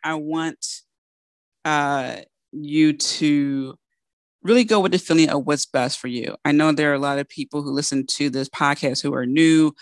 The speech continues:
or they're familiar with it. And part of the experience of embracing your path is figuring out that part for yourself, what works for you, what doesn't. Of course, you can have guides, you know, of course,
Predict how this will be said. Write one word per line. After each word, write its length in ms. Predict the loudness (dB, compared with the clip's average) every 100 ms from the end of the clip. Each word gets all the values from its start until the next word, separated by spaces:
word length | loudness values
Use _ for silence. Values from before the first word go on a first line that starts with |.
| -20 -20 -8
or 140 | -4
they're 160 | -2 -4
familiar 800 | -4 -2 -2 0 -2 -4 -10 -6
with 220 | -6 -4 -6
it. 200 | -8 -10 -20 -20 -20 _ -6
And 240 | -4 -6
part 240 | -2 -2
of 200 | -2 -4
the 180 | -6 -8
experience 1080 | -8 -8 -8 -4 0 0 -2 -4 -10 -8 -10 -8 -4
of 680 | -2 -2 -4 -8 -10 -18 _ _ _ _ _ _ _ _ _ _ _ _ _ _ _
embracing 600 | 2 2 4 2 2 2
your 140 | 2 0
path 540 | -2 0 0 0 -2 -8 _ -10
is 380 | -8 -8 -10 -12 -20
figuring 480 | -6 -4 0 0
out 240 | 0 0 0
that 240 | -2 -4
part 300 | -4 -6 -4
for 120 | -8
yourself, 440 | -10 -8 -6 -6 -4
what 180 | -6 -4
works 240 | -4 -4
for 80 | -4
you, 160 | -2
what 120 | -2 -2
doesn't. 240 | 0 0
Of 100 | -4
course, 260 | 2 0 2
you 60 |
can 100 | 0
have 200 | 0 0
guides, 480 | 0 2 0 -4 -10
you 60 | -10
know, 120 | -10
of 60 | -6
course, 320 | -4 -4